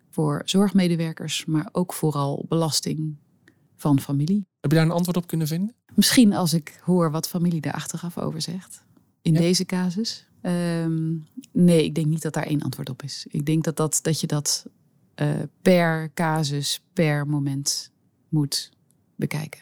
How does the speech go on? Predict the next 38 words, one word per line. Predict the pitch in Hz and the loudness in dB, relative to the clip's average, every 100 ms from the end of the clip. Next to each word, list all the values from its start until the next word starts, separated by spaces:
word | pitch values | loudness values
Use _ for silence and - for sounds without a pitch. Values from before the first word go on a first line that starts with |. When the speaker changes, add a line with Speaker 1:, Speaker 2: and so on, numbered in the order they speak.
| _ | _
Speaker 2:
Heb | - 269 311 | 6 6 6
jij | 190 165 | 2 2
wel | 170 | 0
eens | 156 - - - _ _ _ _ _ | 0 0 -2 -6 _ _ _ _ _
tijdens | - 151 143 - | 0 2 4 0
zo'n | 269 - 135 123 135 208 | 0 0 2 2 0 -4
donatieprocedure, | 139 139 135 - 143 123 127 127 123 | -2 0 0 -2 -2 -2 0 -2 -2
tijdens | 127 120 | -2 -2
een | 120 | -2
donatiegesprek, | 113 123 127 139 - - 123 - _ _ _ _ _ _ _ - | 0 0 0 0 -2 -2 -2 -4 _ _ _ _ _ _ _ 0
het | 113 139 | 2 4
idee, | 170 123 143 143 143 - _ | 4 4 4 4 2 -2 _
of, | - - | -10 -6
of | - | -2
misschien | 135 - | 0 0
heb | 113 | 0
je | 120 | -2
het | 123 | -2
ook | |
wel | 110 | 0
gewoon | 113 113 | 0 2
gezegd | - 160 160 | 2 2 0
op | 160 | -4
een | |
gegeven | 139 | -2
moment | 131 127 | 0 0
van: | 135 | -2
"Oké, | 156 139 127 - | 0 0 0 -2
eh, | - 127 | -4 -2
ik | - | 0
zie | - 139 | 2 2
dat | 131 | 2
de | |
familie | 131 143 123 | 0 0 0
dit | 120 117 | 0 -2
niet | 120 | -2
trekt. | - 120 110 - - _ - | 0 -2 -4 -10 -14 _ -2
Eh, | 127 120 117 120 | 2 2 0 -2